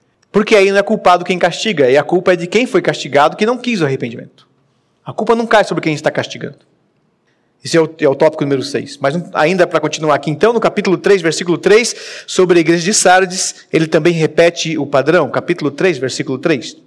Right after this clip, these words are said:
"Lembra-te, pois, do que tens recebido e ouvido. Guarda-o e arrepende-te." Arrependam-se.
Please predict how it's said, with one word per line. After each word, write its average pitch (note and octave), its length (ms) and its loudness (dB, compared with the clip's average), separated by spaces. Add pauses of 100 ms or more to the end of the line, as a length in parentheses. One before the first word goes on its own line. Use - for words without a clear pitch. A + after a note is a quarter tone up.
(960)
"Lembra-te, G#3 540 4
pois, F#3+ 400 2
do D3+ 140 -4
que F3+ 100 -4
tens E3+ 240 0
recebido D#3+ 560 -2
e D#3+ 100 0
ouvido. C#3 560 -4 (420)
Guarda-o G#3+ 680 2
e A#3+ 400 -2
arrepende-te." F3 1400 0 (960)
Arrependam-se. D#3 1300 0